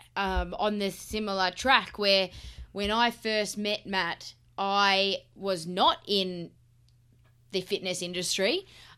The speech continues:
I was in the hospitality industry and had been for many years, and that's where I had thought my life would be staying, and I would just be continuing in that industry. And obviously, once going through my personal journey,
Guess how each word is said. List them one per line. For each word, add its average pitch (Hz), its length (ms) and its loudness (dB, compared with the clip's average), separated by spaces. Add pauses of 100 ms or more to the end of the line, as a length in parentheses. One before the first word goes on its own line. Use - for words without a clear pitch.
I 196 260 4
was 196 420 2
in 202 240 -2
the 190 80 0
hospitality 220 720 2
industry 170 560 -4
and 180 100 -6
had 208 200 2
been 196 200 2
for 190 120 -10
many 190 220 -2
years, 214 440 2
and 190 80 -2
that's - 240 2
where 196 240 2
I 190 400 4
had 185 380 -4 (540)
thought 208 360 0
my 190 160 2
life 190 380 -2
would 185 120 -4
be 175 200 -10 (120)
staying, 190 680 0 (400)
and 196 120 0
I 196 120 6
would 196 140 0
just 202 200 -2
be 202 80 -8
continuing 190 800 -2
in 196 160 -4
that 180 200 0
industry. 196 600 -2 (540)
And 208 600 0 (560)
obviously, 233 440 0
once 208 240 2
going 220 200 4
through 214 120 -4
my 190 140 2
personal 254 580 2
journey, 175 540 -2